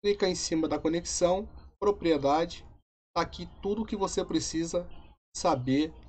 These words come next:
pra tu tá salvando essa conexão e tá sempre conectando nela depois. Vai pegar o I P, vai pegar a porta,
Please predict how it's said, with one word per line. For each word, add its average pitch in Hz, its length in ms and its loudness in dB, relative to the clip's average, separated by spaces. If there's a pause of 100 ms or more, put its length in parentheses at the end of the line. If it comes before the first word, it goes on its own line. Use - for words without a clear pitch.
pra - 120 0
tu - 160 -8
tá 147 200 0
salvando 160 720 4
essa 147 200 -2
conexão 135 760 -2
e 147 100 -4
tá 139 160 0
sempre 160 320 -2
conectando 147 540 0
nela 127 260 2
depois. 131 600 -4 (1800)
Vai 131 160 2
pegar 127 360 4
o 147 100 4
I 175 40 -4
P, 403 360 6 (840)
vai - 100 4
pegar 135 340 2
a 160 40 4
porta, 190 580 6